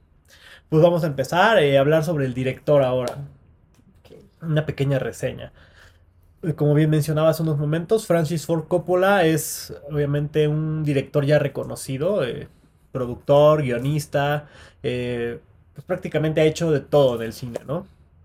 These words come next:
Speaker 1: Él nace el siete de abril de mil novecientos treinta y nueve en Detroit, Michigan.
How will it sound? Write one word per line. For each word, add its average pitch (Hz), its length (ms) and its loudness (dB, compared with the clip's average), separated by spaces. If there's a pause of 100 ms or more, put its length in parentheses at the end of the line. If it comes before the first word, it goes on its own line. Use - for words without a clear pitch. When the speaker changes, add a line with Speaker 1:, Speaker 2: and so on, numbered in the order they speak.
(600)
Speaker 1:
Él 160 160 0
nace 180 220 0
el 156 60 0
siete 170 200 -2
de 156 80 6
abril 151 300 2
de 147 100 2
mil 151 140 -2
novecientos 151 380 -4
treinta 120 260 -6
y 117 60 -6
nueve 160 480 2
en 123 200 -10
Detroit, 131 380 0
Michigan. 151 540 -4